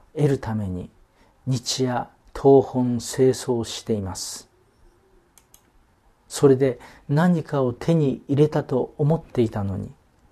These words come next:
本当に重要な実像は失いました。自分が成功したと思っていたその場所に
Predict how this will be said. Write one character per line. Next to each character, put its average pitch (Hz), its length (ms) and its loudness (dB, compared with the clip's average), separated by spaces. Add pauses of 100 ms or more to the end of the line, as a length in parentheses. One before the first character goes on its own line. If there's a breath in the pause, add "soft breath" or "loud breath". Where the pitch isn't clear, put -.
(120)
本 180 240 2
当 170 200 0
に 151 140 0
重 131 300 4
要 131 220 6
な 139 260 0 (140)
実 120 360 -4
像 120 220 0
は 127 240 -2 (140)
失 113 420 -4
い 107 40 -6
ま 101 120 -6
し - 140 -12
た。 - 120 -20 (2750 loud breath)
自 135 140 2
分 151 240 4
が 147 180 0
成 160 260 2
功 156 280 2
し - 120 -8
た 156 140 0
と 131 160 -2
思 139 200 2
っ 147 80 -4
て - 220 0
い 117 80 4
た - 280 -4 (340 soft breath)
そ - 240 -6
の 139 320 0
場 120 100 -2
所 123 220 0
に 110 240 -2